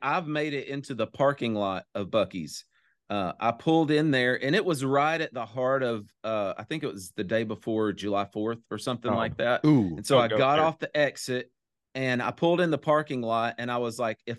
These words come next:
Speaker 1: I, I didn't even need gas."
Speaker 3: Yeah.
Speaker 1: Uh, I, I was just like, "If I walk in here to get a snack,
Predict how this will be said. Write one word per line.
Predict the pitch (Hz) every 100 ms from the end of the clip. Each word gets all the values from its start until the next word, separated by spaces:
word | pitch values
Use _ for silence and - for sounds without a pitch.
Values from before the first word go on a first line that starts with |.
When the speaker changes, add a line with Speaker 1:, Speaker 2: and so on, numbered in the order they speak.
| -
Speaker 1:
I, | 135 170 151 -
I | 165
didn't | 233 185
even | 147
need | 127 101
gas." | 123 123 87 - - _ _ _ _ _ -
Speaker 3:
Yeah. | 117
Speaker 1:
Uh, | 110 98 85 _ -
I, | 120 131
I | 139
was | 139
just | 131 127
like, | 131 127
"If | 123
I | 123
walk | 127 143 170 175
in | 147
here | 151 143
to | 123
get | 135
a | 117
snack, | - 123 110 104